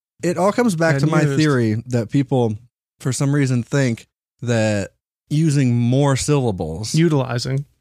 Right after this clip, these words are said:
Speaker 1: Utilizing more syllables
Speaker 2: <laughs>
Speaker 1: in their speech makes them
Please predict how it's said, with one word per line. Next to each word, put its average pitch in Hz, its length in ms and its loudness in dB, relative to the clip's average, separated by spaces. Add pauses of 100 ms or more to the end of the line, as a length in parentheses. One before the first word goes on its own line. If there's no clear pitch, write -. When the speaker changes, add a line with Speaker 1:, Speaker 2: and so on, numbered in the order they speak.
(300)
Speaker 1:
Utilizing 156 760 0
more 156 220 0
syllables 123 760 0 (300)
Speaker 2:
<laughs> - 320 -20
Speaker 1:
in 147 180 0
their 139 180 2
speech 135 540 -2
makes 120 360 -2
them 117 420 0